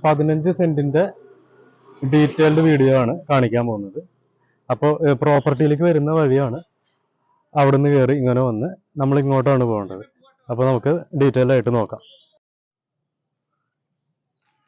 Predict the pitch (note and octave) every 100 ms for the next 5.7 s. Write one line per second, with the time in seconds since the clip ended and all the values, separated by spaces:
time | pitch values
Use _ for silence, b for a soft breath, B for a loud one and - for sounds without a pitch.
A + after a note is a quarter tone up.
0 | _ _ _ _ _ E3+ F3+ F3 E3 -
1 | E3 D#3 D#3 C#3 F3 F3 _ - D#3 C#3+
2 | D3+ D#3+ B2 A2+ G#2 G#2 G2+ G2+ F#2+ D3
3 | _ _ _ _ _ _ _ _ _ -
4 | C3 C3 B2+ B2+ G#2+ B2 C3 A#2 C#3+ F3
5 | _ _ _ _ C3 A2+ A2